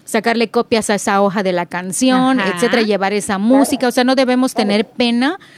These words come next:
Speaker 1: de regresar un poquito para atrás y poder recordarles, porque si no lo hacemos nosotros, ¿quién?
Speaker 2: Exacto.
Speaker 1: O sea, ya nadie lo
Speaker 3: Así
Speaker 1: está
Speaker 3: es.
Speaker 1: recordando y entonces
Speaker 3: Sí,
Speaker 1: si nosotros
Speaker 3: sí.
Speaker 1: no nos ponemos las pilas,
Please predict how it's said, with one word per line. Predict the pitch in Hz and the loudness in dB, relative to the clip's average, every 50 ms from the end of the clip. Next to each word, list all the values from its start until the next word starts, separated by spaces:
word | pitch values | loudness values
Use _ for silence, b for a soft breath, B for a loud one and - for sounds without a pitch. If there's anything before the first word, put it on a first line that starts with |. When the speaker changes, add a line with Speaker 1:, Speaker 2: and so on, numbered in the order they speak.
| B B B - | B B B -2
Speaker 1:
de | 180 190 196 190 | 2 2 2 4
regresar | 185 190 202 196 175 190 190 190 175 - - 254 233 226 220 208 | 2 2 0 0 0 -2 -2 -4 -4 -2 -2 0 0 2 0 0
un | 208 196 | -2 -2
poquito | 214 202 - 208 180 - 220 | -4 -6 -6 -8 -6 -6 -6
para | - 208 185 175 180 | -4 -2 -4 -4 -4
atrás | 170 - 208 208 226 269 285 - - B B B B B B | -6 -6 -6 -2 -2 -2 -4 -4 -8 B B B B B B
y | 220 208 - | -8 -6 -2
poder | - 202 196 202 226 247 | 0 0 2 2 0 0
recordarles, | 254 240 196 - 208 196 185 185 185 196 190 196 190 180 175 175 | 0 -2 -2 0 -2 -2 -2 -2 -2 -2 -2 -2 -2 -4 -6 -6
porque | - 208 190 - - 190 190 180 | -6 -8 -8 -6 -6 -6 -6 -6
si | - - 214 | -6 -4 -4
no | 202 202 220 | -2 0 0
lo | 240 262 | 2 2
hacemos | 269 - 277 269 269 269 254 | 0 0 0 0 2 2 2
nosotros, | 254 233 196 - 240 233 - - 254 240 - - | 0 0 0 -2 -4 -4 -2 -2 -4 -4 -4 -8
¿quién? | - 226 262 269 247 185 - b b b b _ _ _ _ _ 208 | -6 -4 -4 -2 -2 -4 -6 b b b b _ _ _ _ _ -14
Speaker 2:
Exacto. | 180 147 - - 185 170 | -14 -14 -12 -12 -10 -10
Speaker 1:
O | 160 | -8
sea, | - 202 190 | -8 -6 -6
ya | 190 202 214 | -4 -2 -2
nadie | 233 240 240 247 254 262 262 | -2 0 0 0 0 0 2
lo | 254 240 | 2 2
Speaker 3:
Así | 196 185 175 | 0 0 0
Speaker 1:
está | 208 226 | -2 0
Speaker 3:
es. | 233 | 0
Speaker 1:
recordando | 247 247 247 - 208 - 165 170 165 185 220 254 269 269 233 190 | 0 -2 0 -2 -2 -2 -2 -6 -8 -6 -4 -2 -2 -2 -2 -2
y | 175 180 | -4 -4
entonces | 185 180 170 - 214 208 - 233 208 - | -8 -8 -8 -8 -8 -6 -4 -6 -6 -6
Speaker 3:
Sí, | 214 | -6
Speaker 1:
si | 196 | -8
nosotros | 185 180 - 226 202 254 233 | -8 -6 -6 -4 -4 -4 -2
Speaker 3:
sí. | 233 | -2
Speaker 1:
no | 240 240 | -2 -2
nos | 247 247 208 | -2 -4 -4
ponemos | 247 240 247 247 254 262 | -4 -4 -2 -2 0 0
las | 269 269 254 | 0 -2 -4
pilas, | - - 277 277 277 294 330 359 - | -4 -6 -4 -2 -2 -2 -4 -4 -8